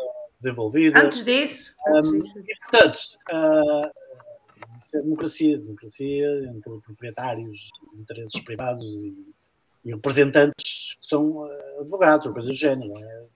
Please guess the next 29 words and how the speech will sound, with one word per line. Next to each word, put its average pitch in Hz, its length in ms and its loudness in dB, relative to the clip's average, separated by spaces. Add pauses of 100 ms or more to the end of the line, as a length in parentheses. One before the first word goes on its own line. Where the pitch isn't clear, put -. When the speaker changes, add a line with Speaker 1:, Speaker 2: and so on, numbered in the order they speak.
(120)
Speaker 1:
Representantes 143 640 -6
que - 60 -18
são 147 300 -4
deputados. 151 600 -4 (720)
E, 180 60 -4
portanto, - 380 6 (240)
não 190 220 4
há, 151 500 8 (140)
eh, 117 180 -14 (640)
vou, 139 260 -6
vou 143 160 0
voltar, 151 260 2
vou 139 320 -2 (340)
voltar 135 220 2
um 151 40 6
bocadinho 170 300 2
à 165 40 4
filosofia 175 380 -2
política. 107 520 -6 (840)
Nenhuma 233 480 4
Constituição 156 960 0 (220)
é 165 200 0
minimamente 196 840 2
legítima 151 540 -6
se, - 160 -12 (140)
no 277 140 8
mínimo, 254 640 4 (1000)
não 185 180 -6
concede 180 720 0